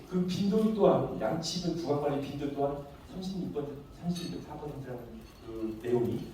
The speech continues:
그 응답자가 증가했다는 것을 또 확인할 수가 있을 겁니다. 이런 과-, 결과를 볼 때, 아,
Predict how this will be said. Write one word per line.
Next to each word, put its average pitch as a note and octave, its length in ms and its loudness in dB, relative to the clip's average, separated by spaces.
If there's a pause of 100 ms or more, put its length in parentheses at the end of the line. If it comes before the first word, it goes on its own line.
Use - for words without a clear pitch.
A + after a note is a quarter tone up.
(280)
그 G#2+ 360 -2
응답자가 - 480 -2 (140)
증가했다는 C#3+ 540 2
것을 - 180 -6
또 - 180 0
확인할 D#3+ 280 0
수가 - 120 -2
있을 - 220 -4
겁니다. - 300 -8 (360)
이런 G3 320 10
과-, - 220 0
결과를 E3 380 10
볼 F3 200 6
때, D#3+ 380 -2
아, - 500 2